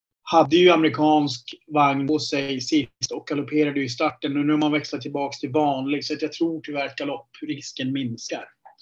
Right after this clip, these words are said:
Så att för mig är det väl lite så här, antingen, eh, antingen bita i det sura äpplet och gå på honom, eller typ ta de där som jag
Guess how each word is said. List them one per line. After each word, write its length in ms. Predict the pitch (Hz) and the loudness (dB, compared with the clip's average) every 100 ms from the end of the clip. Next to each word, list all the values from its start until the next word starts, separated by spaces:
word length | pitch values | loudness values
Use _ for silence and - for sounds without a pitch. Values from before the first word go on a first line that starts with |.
| _ - - - - - - _ - | _ -20 -20 -20 -20 -20 -20 _ -4
Så 120 | 170 | -2
att 100 | - | 2
för 80 | 180 | 6
mig 280 | 180 170 | 8 10
är 120 | 160 156 | 10 8
det 80 | |
väl 120 | 156 156 | 8 8
lite 320 | 151 - 156 | 6 4 -2
så 120 | 151 | 0
här, 120 | 143 | 0
antingen, 960 | 143 147 160 151 - 156 156 147 143 139 | 0 -4 -4 -4 -2 0 2 0 -2 -4
eh, 680 | 135 135 135 127 131 127 120 _ _ _ _ _ _ _ - | -6 -6 -6 -6 -8 -10 -14 _ _ _ _ _ _ _ -4
antingen 340 | 165 - 170 | -4 2 2
bita 320 | 160 165 151 175 | 4 2 6 6
i 40 | |
det 80 | 160 | 6
sura 380 | - 147 139 131 | 6 6 4 -2
äpplet 360 | - 139 123 | -6 -8 -6
och 100 | 143 | -6
gå 260 | 139 151 - | 0 0 -2
på 120 | 135 | -6
honom, 440 | 131 123 123 123 117 | -4 -2 -2 -2 -4
eller 480 | 143 139 131 127 120 | -4 -4 -6 -8 -10
typ 280 | - 131 123 | -10 -10 -8
ta 260 | 143 131 131 | -4 -2 -2
de 140 | 123 | -2
där 200 | 120 117 | 0 -2
som 200 | 120 120 | -4 -6
jag 280 | 117 113 | -6 -8